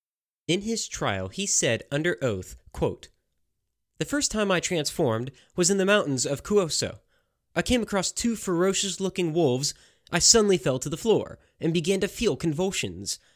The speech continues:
I rolled over three times, and a few seconds later, I myself was a wolf. I was out marauding with the other two for five days until I returned to my own body, the one that you see before you today, Your Honor. The other two wolves came with me,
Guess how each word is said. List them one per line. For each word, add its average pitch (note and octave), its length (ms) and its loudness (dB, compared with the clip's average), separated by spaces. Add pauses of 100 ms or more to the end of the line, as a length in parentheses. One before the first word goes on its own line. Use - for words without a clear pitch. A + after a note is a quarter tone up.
(200)
I D#3+ 100 4
rolled G3+ 260 6
over E3 200 6
three E3+ 220 -2
times, B2+ 320 0
and D3+ 80 -2
a D3 60 -6
few F3 160 -6
seconds D#3+ 340 -4
later, C#3 320 -2 (340)
I G2+ 140 -8
myself F3 460 2
was F3 100 0
a D3 80 0
wolf. - 380 -8 (520)
I A#3+ 100 2
was B3+ 140 4
out A3 120 4
marauding F#3 480 4
with C3+ 120 -2
the B2+ 380 0
other A2+ 160 -2
two D#3+ 180 -4
for F#3 140 -2
five E3+ 280 0
days C#3+ 340 0 (260)
until E3+ 220 0
I F3 40 4
returned F3+ 440 0
to E3+ 80 -6
my E3+ 160 0
own B2 260 0
body, C3 460 0 (160)
the D3+ 100 0
one D#3 220 2
that C#3 120 -2
you D3+ 60 -2
see C3 480 -4
before B2 280 -2
you G#2+ 80 -4
today, F3+ 280 0
Your G#2 200 -2
Honor. G2 300 -6 (560)
The E3+ 120 2
other A#3 160 4
two F#3+ 180 -4
wolves C3+ 300 -2
came B2+ 240 -2
with A3+ 200 0
me, G#2 280 -6